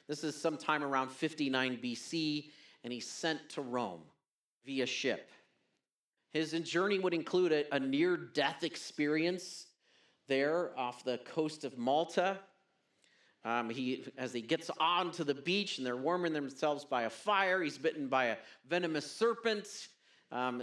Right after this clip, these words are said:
everyone's certain that he's gonna die, that he's a wicked, wicked man because he just escaped the sea, and now God, the, as they said, the gods are not gonna let him live.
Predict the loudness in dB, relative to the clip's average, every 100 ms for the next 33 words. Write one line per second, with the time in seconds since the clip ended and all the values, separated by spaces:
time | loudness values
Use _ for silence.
0 | -6 -2 0 0 -2 0 2 2 0 0
1 | 0 0 0 4 4 4 4 2 -2 0
2 | 0 2 2 2 4 0 0 -4 0 2
3 | 2 -2 0 2 2 0 -2 0 0 0
4 | -6 -16 -10 -6 -6 -6 -8 0 2 2
5 | -2 -6 0 2 4 2 2 2 2 0
6 | -6 -6 -12 -8 -6 -2 -2 -2 -2 2
7 | 4 2 0 2 2 2 0 2 0 0
8 | 0 0 0